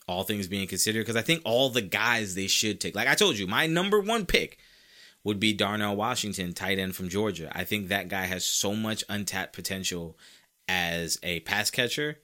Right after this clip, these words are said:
He's got the physical size to be a matchup nightmare, and I think he also has the size, and he's a great blocking tight end already.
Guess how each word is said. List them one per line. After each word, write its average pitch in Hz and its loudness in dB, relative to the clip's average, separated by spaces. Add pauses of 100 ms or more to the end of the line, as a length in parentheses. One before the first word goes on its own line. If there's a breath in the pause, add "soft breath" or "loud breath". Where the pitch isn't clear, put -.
(420 loud breath)
He's 95 0
got 92 0
the 90 -6
physical 104 0
size 95 0
to 95 -8
be 90 0
a 85 0
matchup 95 -2
nightmare, 107 -2
and 92 -4
I 90 -2
think 92 -6
he 92 -6
also 98 -2
has 92 -4
the 90 -4
size, 90 -2
and 87 -10
he's 87 -4
a 92 -4
great 85 -4
blocking 92 -4
tight 95 -4
end 92 -2
already. 113 -6